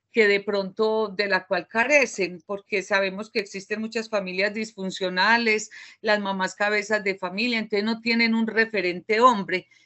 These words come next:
Y yo sé que, eh, la experiencia que hemos tenido en la institución cuando han llegado hombres ha sido muy buena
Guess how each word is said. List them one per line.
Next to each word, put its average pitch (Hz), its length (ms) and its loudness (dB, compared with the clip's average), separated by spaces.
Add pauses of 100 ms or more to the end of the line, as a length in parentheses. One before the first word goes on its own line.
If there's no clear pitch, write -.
(140)
Y 233 180 4
yo 208 160 2
sé 220 180 2
que, 233 500 8
eh, 190 460 0
la 202 140 2
experiencia 202 520 -2
que 240 100 -4
hemos 226 220 -4
tenido 190 560 -2
en 214 200 -4
la 196 60 2
institución 185 720 -4
cuando 208 300 0
han 185 100 2
llegado 214 460 0
hombres 190 280 0
ha 180 100 0
sido 208 320 -2
muy 233 180 2
buena 220 480 2